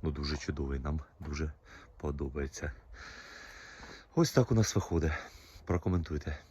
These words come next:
як вам подобається чи ні. Наша бесідка на лаванді буде обшита ось так, деревом.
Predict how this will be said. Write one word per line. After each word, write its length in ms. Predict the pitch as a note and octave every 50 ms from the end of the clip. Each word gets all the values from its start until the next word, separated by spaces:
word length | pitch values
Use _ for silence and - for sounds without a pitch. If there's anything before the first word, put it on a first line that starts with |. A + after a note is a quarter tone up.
| - -
як 240 | E2 D2 - - -
вам 80 | C2+ - - - -
подобається 600 | - D2+ C#2+ E2+ E2 F2 E2 D2+ - - - C#2+ - - - -
чи 180 | - - -
ні. 160 | D2 C#2 C2+ - - - - - _ _ - - - _ _ _ _ _ - - -
Наша 400 | - F2+ D#2+ D#2+ E2+ - - -
бесідка 600 | E2 D2 C2+ - - - D#2+ D#2 - - - D2
на 240 | D2 C#2 C#2+ D2 D#2
лаванді 680 | D2 C#2 C#2+ C#2 C2+ C2+ C#2 D2 C#2 C2+ C2+ - - - _ _ - - - - - - - - -
буде 360 | - - - C#2+ C#2 C2+ D2
обшита 520 | C#2+ C#2+ D2+ - - - D#2 D2+ - - -
ось 240 | - C#2 C2 - -
так, 320 | - E2 F2 F#2+ - - - - - - - - - - - - - - - -
деревом. 640 | - E2 D#2 D#2+ E2+ F2 F2 F2 F2 F2 F2 E2+